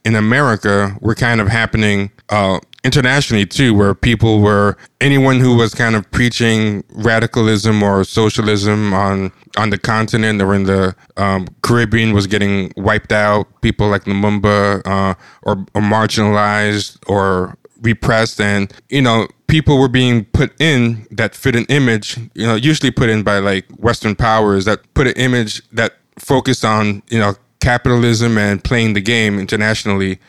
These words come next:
as the way for, to move forward. And would you, would you call that an oversimplification? Is that too glib a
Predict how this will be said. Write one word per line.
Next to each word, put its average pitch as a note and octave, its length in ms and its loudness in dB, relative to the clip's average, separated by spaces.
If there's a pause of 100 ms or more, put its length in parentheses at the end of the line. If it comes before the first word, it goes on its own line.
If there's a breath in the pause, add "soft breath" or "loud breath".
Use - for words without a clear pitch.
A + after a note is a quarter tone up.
(120)
as A2 220 0
the A2+ 80 2
way G#2+ 240 2
for, G2 520 -2 (200)
to B2+ 100 0
move A#2 200 0
forward. G2+ 460 0 (120)
And A2 200 0
would A#2 120 2
you, C3+ 80 2
would C3 100 -6
you D3 60 -2
call D#3+ 160 0
that D3+ 100 2
an C3+ 120 4
oversimplification? A#2 1080 0
Is G2+ 100 0
that G2 200 -2
too A2+ 240 0
glib G#2 260 -2
a G2 220 2